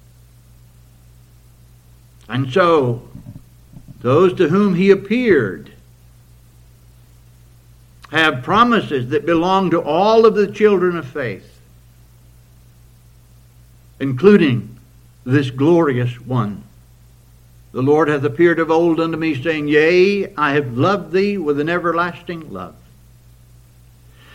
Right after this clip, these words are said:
Therefore, with loving kindness have I drawn thee."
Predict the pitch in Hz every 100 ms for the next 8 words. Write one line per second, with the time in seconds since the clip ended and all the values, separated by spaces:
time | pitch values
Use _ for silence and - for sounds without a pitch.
0 | - 127 180 185 165 180 190 202 160 127
1 | 160 196 220 214 220 208 139 123 113 123
2 | 143 135 135 135 123 143 160 151 110 92
3 | 71 76